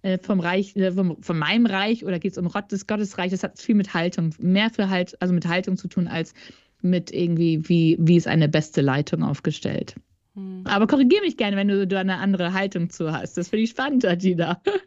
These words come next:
Speaker 2: Also ich fand auf jeden Fall spannend, was du gesagt hast, ähm, dass Männer, ähm, bewusst in dich investiert haben und dass es gar nicht so leicht war,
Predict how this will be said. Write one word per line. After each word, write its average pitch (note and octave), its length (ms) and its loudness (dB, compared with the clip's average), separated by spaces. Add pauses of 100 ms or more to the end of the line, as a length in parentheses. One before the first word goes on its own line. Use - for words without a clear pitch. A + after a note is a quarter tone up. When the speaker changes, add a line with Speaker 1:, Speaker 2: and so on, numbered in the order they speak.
(1080)
Speaker 2:
Also G3+ 180 -2
ich A3+ 80 -4
fand C#4 180 4
auf C4+ 160 0
jeden C#4 300 2
Fall A3+ 120 2
spannend, G#3 380 0
was G#3+ 140 -4
du G#3 120 -6
gesagt G3 460 -4
hast, C4 440 2
ähm, G3+ 380 0 (420)
dass A3 240 -4 (100)
Männer, A3 600 2 (120)
ähm, G#3 400 -4
bewusst A#3+ 480 -2
in G#3+ 140 -2
dich A3+ 220 -8
investiert G3+ 800 -6
haben A3 520 -2
und A3 160 -2
dass G#3+ 160 -2
es G3+ 120 -14
gar G3 160 -2
nicht G3+ 180 0
so G3 80 -10
leicht F3+ 400 -6
war, A#3 240 -2